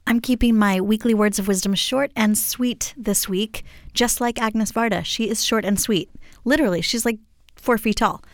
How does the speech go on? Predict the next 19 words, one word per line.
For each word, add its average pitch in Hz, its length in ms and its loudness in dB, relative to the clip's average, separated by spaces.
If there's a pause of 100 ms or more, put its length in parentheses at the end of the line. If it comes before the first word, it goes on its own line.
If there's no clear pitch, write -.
(480)
<clears throat> 277 920 0 (1200)
So 247 140 0
as 240 220 6
mentioned, 220 400 4
I 185 80 4
had 196 160 0
the 202 80 -2
great 202 220 0
pleasure 202 300 0
of 180 260 -2
seeing 294 300 4
her 254 440 2
at 240 120 -2
Doc 226 220 0
N 233 120 2
Y 220 160 2
C, 214 500 2 (420)
and, 208 360 4
uh, 180 340 2